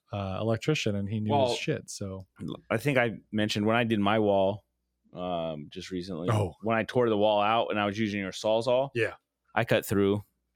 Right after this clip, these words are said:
Speaker 2: I cut through a few wires
Speaker 1: Shit
Speaker 2: there.
Speaker 1: happens, man.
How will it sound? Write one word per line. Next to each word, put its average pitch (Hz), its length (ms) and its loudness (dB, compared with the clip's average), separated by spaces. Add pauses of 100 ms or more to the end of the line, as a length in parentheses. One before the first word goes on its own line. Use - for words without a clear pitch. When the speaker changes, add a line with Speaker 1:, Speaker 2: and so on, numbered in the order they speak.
(760)
Speaker 2:
I - 40 -4
cut 107 220 0
through 101 240 4
a 101 40 0
few 104 220 2
wires 104 480 2
Speaker 1:
Shit 104 100 2
Speaker 2:
there. 147 260 2
Speaker 1:
happens, 143 360 -4
man. 127 280 -4